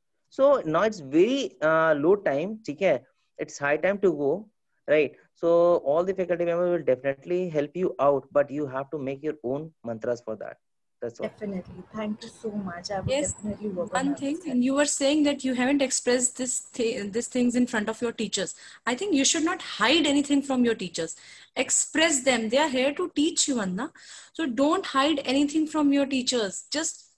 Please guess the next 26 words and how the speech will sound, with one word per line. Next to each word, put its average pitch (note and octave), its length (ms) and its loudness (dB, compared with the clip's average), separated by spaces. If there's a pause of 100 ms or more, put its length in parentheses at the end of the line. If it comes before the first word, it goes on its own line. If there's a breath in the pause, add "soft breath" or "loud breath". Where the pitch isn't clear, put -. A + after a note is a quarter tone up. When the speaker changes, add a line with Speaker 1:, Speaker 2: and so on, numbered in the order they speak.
Speaker 3:
express C#4+ 640 0
them E4 240 -2
everything. C4+ 560 0
What A#3 140 0
are C4+ 120 0
you C4+ 140 -4
feeling? B3 640 -4 (280 loud breath)
How A#3+ 240 2
are C4 140 2
you B3+ 140 -2
comfortable A#3+ 640 -2
with A3+ 180 -4
them? A3+ 340 -6 (360 loud breath)
So - 140 -16
how C4 420 2 (240)
you B3 140 -2
gonna B3 280 2
be? G#3 320 -8
I A3 120 -4
mean, C4 200 -4 (340)
you G#3+ 300 -14
sh-, - 180 -10
I, A3+ 200 0
you B3+ 200 -2
should C#4+ 180 -2
not, D4 160 0